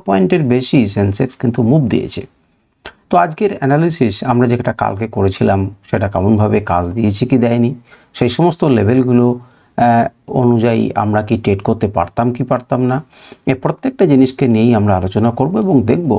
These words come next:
যে কালকে আমাদের কি কি করা উচিত বা আমরা কি কি করতে পারি, সেই সমস্ত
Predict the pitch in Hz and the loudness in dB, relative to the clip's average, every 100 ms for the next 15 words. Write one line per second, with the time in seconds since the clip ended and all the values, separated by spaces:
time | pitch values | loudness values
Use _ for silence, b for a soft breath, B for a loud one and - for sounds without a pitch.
0 | - - 107 101 98 139 156 117 87 - | -2 -4 -2 0 0 0 0 -2 0 0
1 | 104 98 98 107 107 139 - 98 90 101 | 0 2 0 0 0 0 0 -2 -2 -4
2 | - 190 170 117 92 90 - 98 101 185 | -4 -4 -2 0 0 0 -4 -4 2 2
3 | 226 B B B 151 139 - 110 - 120 | 0 B B B 0 0 -2 -6 -6 -8
4 | - 120 143 143 | -4 -2 2 0